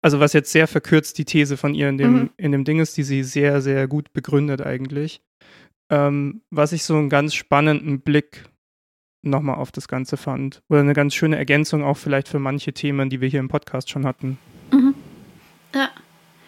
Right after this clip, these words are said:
Speaker 2: Nee, also ich meine, für mich, ist, ich stolper so ein bisschen über diesen Be-, Begriff Körpergedächtnis, beziehungsweise ich finde da die Abgrenzung zu insgesamt halt so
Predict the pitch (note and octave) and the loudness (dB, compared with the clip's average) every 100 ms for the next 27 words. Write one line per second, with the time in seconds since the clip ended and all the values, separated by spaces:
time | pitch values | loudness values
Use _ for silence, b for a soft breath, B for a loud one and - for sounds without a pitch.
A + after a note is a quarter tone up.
0 | b - B3+ B3+ C4 B3+ - - - - | b -2 0 0 2 0 -2 -10 -10 -2
1 | B3 B3 B3 - B3 B3 B3 - - - | 2 2 2 0 2 2 0 -10 -20 -20
2 | - - - - - - A#3 - _ - | -20 -20 -20 -16 -12 -4 -4 -6 _ -8
3 | B3 B3+ A#3 A#3+ A#3 A3+ A#3 A3 A3 G3+ | -2 -2 -2 -2 -2 -2 -2 -4 -4 -6
4 | G#3 A3 A3+ A3+ A#3 - A3+ A#3 A3+ - | -4 -6 -4 -6 -4 -8 -6 -8 -8 -14
5 | - A#3+ B3+ A#3+ A#3+ A#3+ - C4 B3+ - | -4 -2 0 -2 -2 -4 -4 -2 -2 -4
6 | - B3 A#3+ A#3 A3+ - A#3+ A#3 G#3+ - | -14 -6 -4 -4 -6 -6 -4 -4 -6 -8
7 | A3 - A3 A3+ G#3+ G#3+ G#3 A#3 A#3 G#3+ | -8 -6 -6 -6 -8 -8 -8 -8 -8 -6
8 | G#3+ G#3 - G#3 | -8 -8 -6 -6